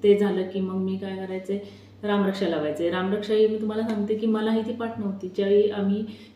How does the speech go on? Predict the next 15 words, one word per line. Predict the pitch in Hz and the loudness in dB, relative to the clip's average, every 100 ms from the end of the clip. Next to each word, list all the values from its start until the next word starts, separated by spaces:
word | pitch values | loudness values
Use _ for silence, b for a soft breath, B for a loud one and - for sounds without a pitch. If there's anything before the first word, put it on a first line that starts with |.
| - | 0
सोसायटीमध्ये | 208 208 202 202 208 208 | 0 2 2 4 2 2
थोडे | 190 202 | 0 0
थोडेसे | 196 202 | -2 -4
कार्यक्रम | 202 196 185 190 190 | -4 -4 -4 -4 -4
करायला | 185 170 | -4 -4
लागलो, | 170 | -6
आम्ही | 175 190 | -6 -4
सगळ्या | 190 185 | -4 -2
मैत्रिणी | 190 185 185 190 | -4 -4 -4 -4
एकत्र | 180 180 | -6 -6
यायला | 190 180 175 | -6 -4 -6
लागलो, | 175 | -6
रामरक्षा | 180 180 175 185 - 202 | -8 -8 -8 -8 -8 -4
पठण | 214 220 233 | -4 0 0
केलं, | 220 170 | 0 -2